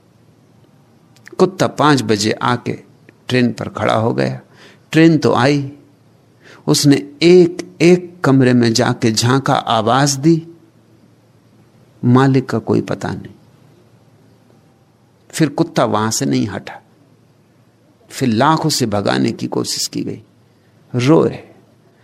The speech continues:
हर गाड़ी में झांके, जो गाड़ी आए झांके, न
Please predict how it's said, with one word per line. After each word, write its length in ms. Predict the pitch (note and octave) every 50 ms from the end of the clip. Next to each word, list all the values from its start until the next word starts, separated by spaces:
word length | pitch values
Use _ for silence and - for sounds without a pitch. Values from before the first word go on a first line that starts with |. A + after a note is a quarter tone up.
| - - - - -
हर 300 | - - G3+ C4+ C#4+ C#4+
गाड़ी 340 | G#3+ G3 F#3+ G3 B3 D4 C#4
में 140 | C#4 B3 A3
झांके, 440 | D3+ D3 F3+ F3+ F3 F3+ E3+ D3
जो 300 | C3 A#2+ A2+ D3 B3 D4+
गाड़ी 380 | C#4+ A3+ A#3 G#3 F#3 F3 E3+ E3
आए 240 | D2+ C2+ G2 G#2+ -
झांके, 440 | D#3+ - - - - - - - - - - _ _ _ _ _ _ _ _ _ _ _ _ _ _ _ _ _ _ _ _ _ _ _ _ _ _ _ _ _ _ _ _ _ _ _ _ _ _ _ _ _ _ _ _ _ _ _ _ _ _ _ _ _ _ _ _ _ _ _ _ _ _ _ _ _ _ _ _ _ _ _ _ _ _ _ _ - C3
न 200 | C3 C#3 C3+